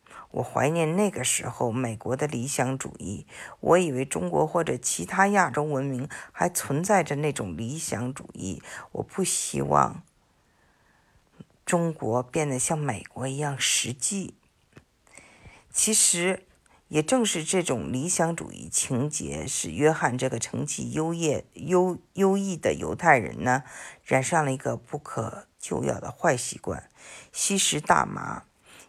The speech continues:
有一次我去参加学校为民主党竞选的一个小会，约翰也去了，他和几个朋友在给无家可归的人呢发放免费食品。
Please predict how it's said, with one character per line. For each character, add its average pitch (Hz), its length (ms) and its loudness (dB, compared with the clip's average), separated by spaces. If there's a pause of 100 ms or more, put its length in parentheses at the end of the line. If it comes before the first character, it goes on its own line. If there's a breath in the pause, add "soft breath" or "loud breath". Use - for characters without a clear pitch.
有 151 180 4
一 170 40 2
次 185 320 4
我 139 180 4
去 - 140 -2
参 165 280 2
加 165 180 8
学 117 240 0
校 131 300 6
为 160 180 6
民 143 240 2
主 170 160 -2
党 127 240 2
竞 160 160 -4
选 - 220 -4
的 - 80 -12
一 - 80 -10
个 135 320 4
小 110 180 0
会， - 380 -4 (1080 loud breath)
约 233 140 10
翰 226 280 10
也 131 140 2
去 - 300 2
了， 113 180 -2 (100)
他 - 160 6
和 156 240 10
几 - 240 0
个 123 120 0
朋 120 240 0
友 135 180 4
在 151 260 6
给 104 200 -2
无 117 160 -4
家 160 200 8
可 156 220 0
归 156 420 4 (120)
的 127 200 6
人 82 300 -6
呢 127 160 6
发 147 300 6
放 123 280 2
免 120 160 -4 (140)
费 143 160 2
食 - 240 -2
品。 - 240 -10